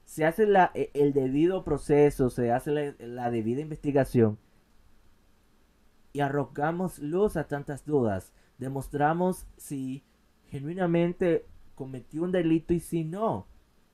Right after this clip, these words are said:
Ahora, si cometió un delito, pues que lo pague. Y si no, pues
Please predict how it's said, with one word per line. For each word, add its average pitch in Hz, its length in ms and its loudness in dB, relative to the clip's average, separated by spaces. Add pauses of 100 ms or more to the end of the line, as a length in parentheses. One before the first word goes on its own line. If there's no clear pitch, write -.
(460)
Ahora, 123 260 0
si - 120 -20
cometió 113 340 -12
un 165 60 -8
delito, 190 400 0
pues - 160 -2
que 113 60 -2
lo 104 140 -6
pague. 123 340 2 (420)
Y 170 60 -16
si 180 220 -10
no, 196 320 2 (280)
pues - 300 -12